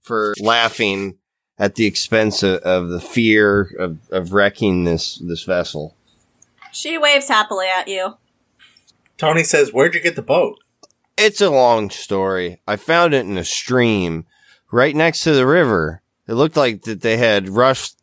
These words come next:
Speaker 1: and, uh, wrecked it, and I noticed that there were some horse droppings,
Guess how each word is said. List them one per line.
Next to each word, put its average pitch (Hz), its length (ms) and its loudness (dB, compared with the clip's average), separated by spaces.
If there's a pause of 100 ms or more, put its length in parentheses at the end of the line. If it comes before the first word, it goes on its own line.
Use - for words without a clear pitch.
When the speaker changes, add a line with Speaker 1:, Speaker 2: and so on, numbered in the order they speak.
(120)
Speaker 1:
and, 85 420 -10 (480)
uh, 90 200 -2
wrecked 131 380 0
it, 90 220 2
and 98 120 -2
I 98 60 2
noticed 131 360 2
that 117 120 -8
there 120 140 2
were 101 100 0
some 90 220 -8
horse 151 460 2
droppings, 82 840 -2